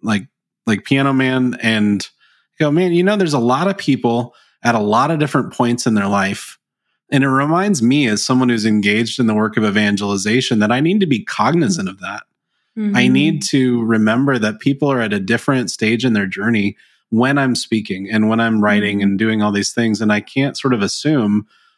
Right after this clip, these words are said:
Speaker 1: that everyone's even engaged in trying to grow closer to Christ.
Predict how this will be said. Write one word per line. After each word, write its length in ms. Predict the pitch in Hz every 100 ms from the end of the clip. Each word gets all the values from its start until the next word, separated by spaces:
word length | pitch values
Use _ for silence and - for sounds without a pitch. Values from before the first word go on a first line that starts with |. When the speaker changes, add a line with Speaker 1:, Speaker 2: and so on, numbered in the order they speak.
| _
Speaker 1:
that 220 | 120 135
everyone's 520 | 139 143 165 160 151 -
even 240 | 143 151
engaged 600 | 143 120 110 131 135 -
in 160 | 135 123
trying 600 | - 120 117 143 127 104
to 440 | - 98 95 101 _
grow 240 | - 113
closer 380 | 101 104 95 98
to 80 | 92
Christ. 480 | - 95 - -